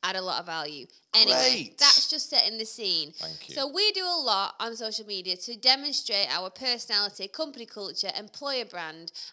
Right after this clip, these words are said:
Speaker 1: and market to both potential candidates come and work for us and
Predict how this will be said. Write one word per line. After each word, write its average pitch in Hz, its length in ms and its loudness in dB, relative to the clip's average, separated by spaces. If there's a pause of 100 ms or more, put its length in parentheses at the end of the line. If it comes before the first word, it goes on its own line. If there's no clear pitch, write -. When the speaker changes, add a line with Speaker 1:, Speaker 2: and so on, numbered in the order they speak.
Speaker 1:
and 196 340 -4
market 214 520 -4
to 202 100 -12
both 180 340 -6 (420)
potential 226 520 -8
candidates 202 440 -12
come 196 140 -16
and 202 100 -12
work 330 200 0 (200)
for 269 360 0
us 208 260 -6 (140)
and 202 340 -4